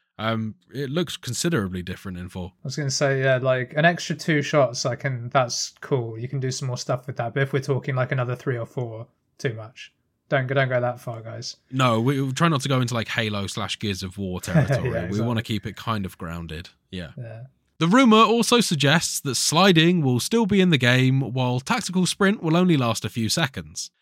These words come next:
Speaker 1: Many fans aren't fans of the recent Modern Warfare three changes to the movement speed back in Modern Warfare two, which was much slower. Other fans also commented that the time to kill in Modern Warfare two was too fast and gives campers too much of a big advantage.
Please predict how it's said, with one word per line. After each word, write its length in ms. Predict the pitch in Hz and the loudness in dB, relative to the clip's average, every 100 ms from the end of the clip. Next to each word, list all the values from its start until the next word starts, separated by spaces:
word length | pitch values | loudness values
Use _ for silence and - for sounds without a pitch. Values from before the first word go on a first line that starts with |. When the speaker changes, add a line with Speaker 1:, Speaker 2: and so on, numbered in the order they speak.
| - | -8
Speaker 1:
Many 280 | 107 247 226 | 2 6 6
fans 440 | 185 156 165 165 | 6 6 6 4
aren't 240 | 180 214 175 | 4 4 6
fans 300 | 190 190 156 | 6 6 4
of 120 | 147 | 0
the 80 | 156 | 4
recent 340 | 170 - 165 | 4 4 2
Modern 320 | 165 143 135 | 2 2 2
Warfare 340 | 139 127 139 123 | 2 0 0 0
three 260 | - 226 | 2 2
changes 800 | 190 123 113 101 104 131 131 - | 2 2 0 0 0 0 -4 -8
to 140 | - | -4
the 60 | 156 | 2
movement 360 | 190 196 160 139 | 6 6 4 0
speed 320 | - 143 131 | 2 2 2
back 240 | 139 131 | 0 0
in 80 | 123 | 0
Modern 260 | 120 120 113 | 0 -2 -2
Warfare 320 | 113 104 117 | -4 -4 -4
two, 380 | - 214 156 156 | 2 4 4 4
which 220 | 143 - | 0 -2
was 160 | 95 | -4
much 220 | 95 80 - | -4 -4 -2
slower. 400 | 151 101 69 - - | -2 -4 -6 -16 0
Other 240 | 196 208 | 0 2
fans 360 | 175 143 139 139 | 2 2 2 2
also 260 | 185 156 127 | 2 2 0
commented 460 | 113 107 107 110 | 0 -4 -2 -4
that 100 | 107 | -4
the 100 | 104 | -6
time 260 | 104 156 151 | -2 -2 -2
to 100 | 135 | -4
kill 320 | 113 107 107 | -4 -2 -2
in 100 | 104 | -2
Modern 300 | 104 104 101 | -2 -4 -4
Warfare 320 | 101 - 104 | -6 -6 -8
two 260 | - 196 175 | 0 2 4
was 160 | 127 | 2
too 220 | - 127 107 | -2 -4 -2
fast 500 | 180 147 143 - - | 0 0 0 -4 -8
and 100 | 139 | -4
gives 240 | 139 180 - | 2 2 2
campers 540 | 143 127 104 113 110 | 0 0 -2 -4 -2
too 160 | - 143 | 0 0
much 180 | 120 - | 0 -2
of 120 | 107 | -4
a 40 | |
big 160 | 101 95 | -6 -8
advantage. 680 | 98 120 113 - 85 85 | -6 -6 -6 -8 -10 -12